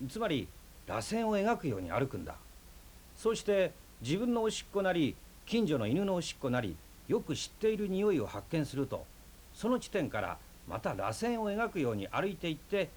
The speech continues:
家に帰る道を見つける。だからチビに君のところに帰る意志があれば、もうとっくに戻ってきているはずなんだ。一ヶ月経った今になっても彼が戻らないということは、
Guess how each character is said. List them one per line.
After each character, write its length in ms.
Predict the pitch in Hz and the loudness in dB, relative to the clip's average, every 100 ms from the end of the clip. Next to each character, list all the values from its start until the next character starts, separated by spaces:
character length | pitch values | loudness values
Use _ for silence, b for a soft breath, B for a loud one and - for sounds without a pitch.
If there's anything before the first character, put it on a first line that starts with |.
| - | -8
家 180 | 98 233 | 0 2
に 120 | 175 | 0
帰 280 | 90 190 208 | -2 0 0
る 80 | 92 | 0
道 320 | 85 87 220 202 | -6 -6 -2 0
を 20 | |
見 100 | 110 | -2
つ 120 | - | -2
け 80 | 92 | -6
る。 80 | - - - - - - - - - - - - | -6 -16 -20 -20 -20 -20 -20 -20 -20 -20 -10 -4
だ 120 | 160 | 0
か 100 | 165 | 2
ら 280 | 135 120 104 | 4 4 2
チ 180 | - 190 | -2 -2
ビ 80 | 170 | 2
に 160 | 127 | 0
君 240 | - 156 214 | 0 0 0
の 100 | 208 | 0
と 120 | 190 | 2
こ 80 | 202 | 2
ろ 100 | 185 | 2
に 140 | 127 | 0
帰 220 | 147 185 | 2 2
る 100 | 139 | 2
意 100 | 160 | 0
志 160 | 170 170 | 0 2
が 160 | 117 | 4
あ 40 | 117 | 4
れ 100 | 110 | 4
ば、 260 | 98 85 - - - - - - | 2 0 -6 -18 -20 -20 -20 -6
も 180 | - 156 | -2 -2
う 40 | |
と 140 | - 113 | -2 -6
っ 20 | |
く 160 | - 208 | -4 0
に 100 | 185 | 2
戻 220 | 151 247 | 2 2
っ 40 | |
て 160 | - 190 | 0 -2
き 80 | - | 0
て 100 | 110 | -2
い 60 | |
る 80 | 90 | -2
は 140 | - | -4
ず 120 | 92 98 | -4 -4
な 80 | |
ん 80 | 85 | -6
だ。 140 | 76 69 - - - - - - - - - - - - | -8 -12 -16 -20 -20 -20 -20 -20 -20 -20 -20 -20 -20 -12
一 120 | 117 - | -12 -2
ヶ 140 | 202 | 0
月 240 | 180 143 - | 0 -2 -4
経 80 | |
っ 60 | 139 | -6
た 120 | - 135 | -2 0
今 180 | 165 | 2
に 80 | 147 | 2
な 120 | 123 | 0
っ 20 | 113 | -2
て 100 | 107 | -4
も 140 | 101 | -4
彼 240 | 131 165 | -2 0
が 100 | 123 | 0
戻 240 | 90 95 151 | -2 -2 0
ら 140 | 190 | 0
な 100 | 170 | -2
い 60 | 117 | -4
と 180 | 107 104 | -2 -4
い 80 | |
う 60 | 101 | -4
こ 140 | 95 | -6
と 160 | 90 92 | -6 -4
は、 200 | 85 | -4